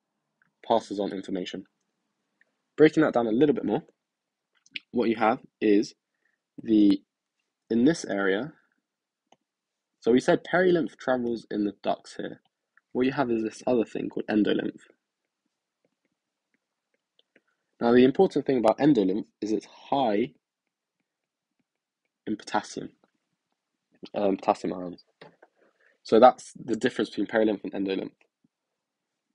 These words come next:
Um, quick sidetrack, actually. All of this kind of exists within the bony labyrinth. So if we draw, like, a cross section of it and call this the bony labyrinth,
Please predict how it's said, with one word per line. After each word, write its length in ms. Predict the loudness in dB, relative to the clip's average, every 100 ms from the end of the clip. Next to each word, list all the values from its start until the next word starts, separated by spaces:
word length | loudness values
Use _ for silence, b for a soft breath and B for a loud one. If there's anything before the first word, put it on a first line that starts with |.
| 0
Um, 300 | 0 0 -4 -10 _ _ _ _ _ -6
quick 400 | -2 -2 -4 -20 b b _ _
sidetrack, 720 | -14 -2 0 0 -4 -14 -12
actually. 360 | -16 -14 -14 -14 _ _ _ _
All 200 | 6 8
of 120 | 6
this 160 | 0 -4
kind 200 | -6 -6
of 60 | -4
exists 480 | -6 -2 -2 -2
within 440 | -6 -4 -2 -2 -6 -6
the 280 | -2 -2 -2 -8 _ _ _ _ _ _ _
bony 260 | -4 -4 0
labyrinth. 420 | 0 0 -4 -8 _ _ _ _ _
So 140 | -6
if 100 | -4
we 80 | -2
draw, 360 | -2 0 0 -2 -10 _
like, 200 | -12 -4
a 140 | -4
cross 340 | -4 -6 -8 -6
section 320 | -12 -10 -10
of 40 |
it 120 | -10 -12 _ _ _ -10
and 120 | -6
call 140 | 0
this 240 | 0 -2 -6 _
the 280 | 0 0 0 _ -20 _ _ _ _ _ _
bony 300 | -4 -2 0
labyrinth, 520 | -2 -2 -4 -8 -12